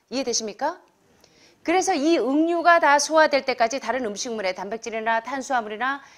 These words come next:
지방이나 뭐 각종, 어, 산들이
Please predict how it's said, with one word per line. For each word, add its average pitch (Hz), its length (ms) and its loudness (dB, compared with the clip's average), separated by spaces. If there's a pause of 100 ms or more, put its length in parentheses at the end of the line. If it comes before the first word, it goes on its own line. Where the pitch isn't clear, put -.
(100)
지방이나 190 760 -2 (340)
뭐 175 600 -4
각종, 339 480 -4 (320)
어, 165 220 -6
산들이 330 580 -4